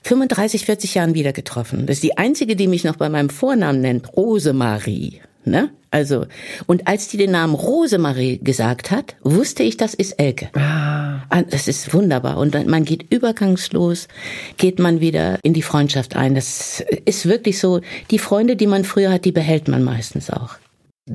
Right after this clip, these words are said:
Speaker 2: Sie haben früh angefangen zu singen. Sie hatten auch in dem Hotel, glaube ich, erste Auftritte und dann ging das weiter ins, in den Nachbarort und so weiter.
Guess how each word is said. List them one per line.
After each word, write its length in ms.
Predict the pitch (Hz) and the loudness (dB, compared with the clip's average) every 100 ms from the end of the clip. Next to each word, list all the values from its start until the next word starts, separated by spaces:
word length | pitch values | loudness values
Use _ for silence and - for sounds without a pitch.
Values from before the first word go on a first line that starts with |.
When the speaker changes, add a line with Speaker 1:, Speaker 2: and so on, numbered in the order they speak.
| - | -2
Speaker 2:
Sie 200 | 208 208 | 2 2
haben 360 | 226 226 220 - | 2 2 0 -4
früh 360 | - - 294 | -12 2 2
angefangen 680 | 220 160 180 - 170 170 170 - | 4 2 0 2 2 2 0 -4
zu 180 | - 165 | 0 2
singen. 400 | 131 151 160 226 | 4 4 6 6
Sie 140 | 175 | 4
hatten 220 | 156 180 - | 4 2 0
auch 220 | 131 - | 0 0
in 100 | 156 | 4
dem 200 | 160 156 | 4 4
Hotel, 360 | 151 147 156 | 4 4 4
glaube 300 | 170 147 151 151 | 4 4 4 4
ich, 180 | 127 | 2
erste 500 | 107 147 - 143 127 | 2 2 4 2 4
Auftritte 500 | 143 190 - 185 180 | 2 0 2 2 4
und 100 | 151 | 4
dann 120 | 156 151 | 4 6
ging 160 | 151 | 6
das 160 | 147 - | 4 4
weiter 220 | 147 147 | 2 4
ins, 180 | 143 139 | 2 2
in 240 | 180 156 143 | 2 4 6
den 100 | 151 | 6
Nachbarort 600 | 202 - 165 135 170 - | 4 2 2 4 2 2
und 160 | 143 | 2
so 80 | 156 | 4
weiter. 340 | 147 151 160 | 4 4 2